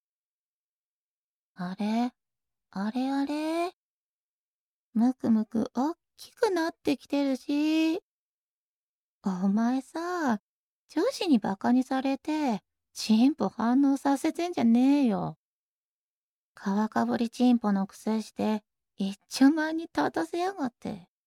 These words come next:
あー、でもこのままじゃ、気筒が見えないからさ、自分の指でムキムキさせてみろ。せっかく私が見ててやってんのに、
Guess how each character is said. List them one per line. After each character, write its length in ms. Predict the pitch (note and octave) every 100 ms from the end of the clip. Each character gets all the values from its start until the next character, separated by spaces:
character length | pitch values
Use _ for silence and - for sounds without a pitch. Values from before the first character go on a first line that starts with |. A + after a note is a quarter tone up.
| _ _ _ _ _ _ _ _ _ _
あ 500 | A#3 B3 C#4 D4+ D4
ー、 20 | -
で 180 | B3+
も 280 | D#4 C#4 G#3+
こ 220 | G#3 G3
の 160 | G#3 C4+
ま 160 | E4 F4
ま 180 | F4+
じ 100 | E4
ゃ、 380 | A3+ A3 G3+ F#3+ F#3
気 140 | -
筒 240 | - C4
が 140 | D4 D#4+
見 200 | C#4+ C#4+
え 60 |
な 120 | B4 E4
い 100 | A#3+
か 100 | G#3
ら 100 | F#3+
さ、 520 | - A#3+ B3 A3+ F#3+ _ _ _ _ _ -
自 160 | G#3+ G#3
分 260 | B3+ C#4+
の 140 | D4+ D4+
指 340 | D#4+ E4 F#4+
で 320 | D4+ D4+ A#3+ -
ム 240 | G3+ A#3
キ 140 | - A3
ム 180 | G3+ F#3+
キ 100 | -
さ 220 | - G#3
せ 180 | - C4
て 160 | D#4
み 180 | E4+ E4
ろ。 260 | C#4+ C#4+ - _ _ _ _ _ _ _ _ _ _ _ _
せ 300 | - G#3 G3
っ 40 | -
か 180 | - -
く 120 | -
私 380 | E4+ F4 F#4+ -
が 120 | G4
見 180 | F#4+ G4+
て 160 | B4 A4
て 100 | C4+
や 120 | A#3
っ 60 | -
て 220 | - C4+
ん 80 | C4
の 120 | G#3+
に、 520 | G#3 A#3 C4+ C4 A3